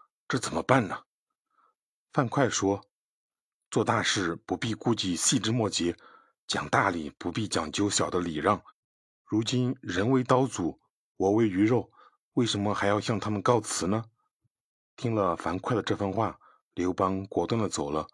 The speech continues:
并吩咐部下张良留下向项羽辞谢。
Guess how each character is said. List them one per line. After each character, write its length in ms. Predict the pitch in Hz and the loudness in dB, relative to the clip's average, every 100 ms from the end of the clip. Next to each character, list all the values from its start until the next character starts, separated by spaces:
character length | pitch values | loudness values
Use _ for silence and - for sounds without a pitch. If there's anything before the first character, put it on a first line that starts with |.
| _ - _ _ _ _ | _ -20 _ _ _ _
并 320 | 139 117 98 | -2 0 -2
吩 220 | - 131 | -2 -2
咐 260 | 131 113 87 | 0 0 0
部 180 | - 110 | 0 0
下 160 | 95 | 0
张 260 | 87 113 120 | 0 0 0
良 300 | 87 82 101 | 0 -2 -2
留 180 | 82 90 | -2 0
下 300 | 117 92 73 | 0 -2 -2
向 360 | - 92 73 - | -2 -2 -2 -6
项 260 | - 110 78 | -2 -2 -2
羽 220 | 69 80 | -8 -2
辞 220 | - - | 0 0
谢。 300 | 76 - 92 | 0 2 0